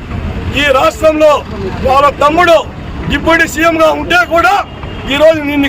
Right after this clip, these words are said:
ఖండించాడంటే నువ్వు ఎరుముండనే కదా, నువ్వు చేతగాడు వాడనే కదా, నీ మాటలు సత్త పత్తా లేదనే కదా. కాబట్టి గుర్తుపెట్టుకొని చిరంజీవి గారి మాదిరి హుందాగా ప్రవర్తించాలా. ఈ రాష్ట్రంలో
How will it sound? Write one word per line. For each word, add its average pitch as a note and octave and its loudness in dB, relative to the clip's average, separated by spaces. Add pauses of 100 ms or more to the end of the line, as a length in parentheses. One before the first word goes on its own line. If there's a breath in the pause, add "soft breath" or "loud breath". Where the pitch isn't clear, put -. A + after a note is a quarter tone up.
ఖండించాడంటే D4 0 (420)
నువ్వు C4 2 (560)
ఎరుముండనే C#4 2
కదా, A3+ 0 (1160)
నువ్వు D4+ 0
చేతగాడు D#4+ 2
వాడనే D4 0
కదా, B3+ 2 (1200)
నీ C#4+ 2 (200)
మాటలు D#4+ 2 (100)
సత్త C4 -2 (120)
పత్తా C4+ 2
లేదనే D4 2
కదా. B3 2 (1120)
కాబట్టి C4+ 0 (120)
గుర్తుపెట్టుకొని C4+ 0 (100)
చిరంజీవి C#4 2
గారి B3+ 0
మాదిరి C4 2
హుందాగా C4+ 0
ప్రవర్తించాలా. B3 2 (720)
ఈ - 0 (140)
రాష్ట్రంలో C4 0